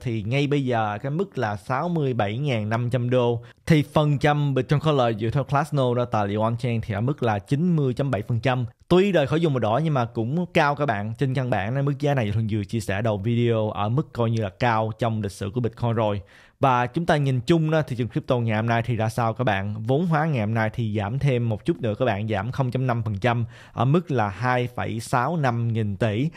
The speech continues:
Và Bitcoin giảm, à, một chấm bốn phần trăm. Phần lớn những cái altcoin ngày hôm nay cũng là màu đỏ các bạn, như các bạn nhìn thấy trên màn hình. À, và chúng ta bây giờ hãy nói tới những cái tin tức lớn đi. Chúng ta đã vừa nói tới tin tức vĩ mô mới đây rồi, chúng ta cũng nói tới một số những giả thuyết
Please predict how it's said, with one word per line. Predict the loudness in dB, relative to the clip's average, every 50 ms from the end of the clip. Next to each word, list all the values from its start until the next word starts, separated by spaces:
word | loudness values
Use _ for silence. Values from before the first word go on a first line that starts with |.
| -10 -20 -14 -6
Và | 0 2 2 2 2 2 0 0
Bitcoin | 0 -2 -4 -4 0 0 2 2 2 2 0
giảm, | 0 0 0 -2 -2 -2 0 0
à, | 0 0
một | 0 -2 -2 -2
chấm | -2 0 2
bốn | 2 0 0
phần | 0 -2 0 0
trăm. | 2 0 0 0 -2 -4 0
Phần | 0 2 2 4
lớn | 4 2 2 2 0 -2 -2
những | -4 -4 -2
cái | 0 0 0
altcoin | 0 0 0 -4 -2 -2
ngày | -2 -2
hôm | -2 -2
nay | -2 -2 -2
cũng | -4 -4 -4 -2 -2
là | 0 0 0 0
màu | 0 0 0 0
đỏ | 0 0 0 -2 0 0
các | 0
bạn, | 0 0 0 -2 -2
như | -4 -2 -2
các | -2
bạn | -2 -2
nhìn | -2 -2
thấy | -2 -2
trên | -2 -2
màn | -2 0 0
hình. | 0 0 0 -2 -4 -8 -12 -20 -20 -20 -12 -4
À, | -2 0 0
và | 2 2 0 0
chúng | 0 0 0 2
ta | 2 2 2 2
bây | 2 0 0 2
giờ | 2 2 2 2
hãy | 0 0 -2 0
nói | 0 0 0 0 2
tới | 0 0 2
những | 0 0 -2
cái | -2 -4
tin | -2 -2 -2 0
tức | 0 -2 -2 -4 -4
lớn | -2 0 2 2 2 2
đi. | 2 2 0 0 -2 -8 -14 -20 -20 _ -2
Chúng | -2 0 2
ta | 2 2
đã | 2 0 -2
vừa | -2 -2 0
nói | 0 0 0
tới | 0 -2
tin | -2 -2 -4
tức | -4 -4 -4 -2
vĩ | -2 -2 0
mô | 0 0 0 0
mới | 0 0 0
đây | 0 0 0
rồi, | 0 -2 -2 -2
chúng | -4 -2 -2
ta | -2 -2
cũng | -2 -4 -4 -2
nói | -2 -2 -2 -2
tới | -2 -2
một | -2 -2 -4 -4
số | -2 -2 -2
những | 0 -2 0 0
giả | -2 -2 -2
thuyết | -2 0 0 0 0 -2 -10